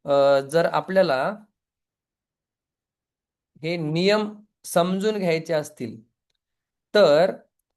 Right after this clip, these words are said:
याच पुस्तकामध्ये त्यांनी ब्रॅकेटमध्ये,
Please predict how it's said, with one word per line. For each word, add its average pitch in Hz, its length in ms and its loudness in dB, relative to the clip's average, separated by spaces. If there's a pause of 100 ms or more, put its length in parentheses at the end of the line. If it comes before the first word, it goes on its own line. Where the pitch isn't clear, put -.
(220)
याच 208 580 0
पुस्तकामध्ये 196 840 0
त्यांनी 202 580 -4 (520)
ब्रॅकेटमध्ये, 170 840 -2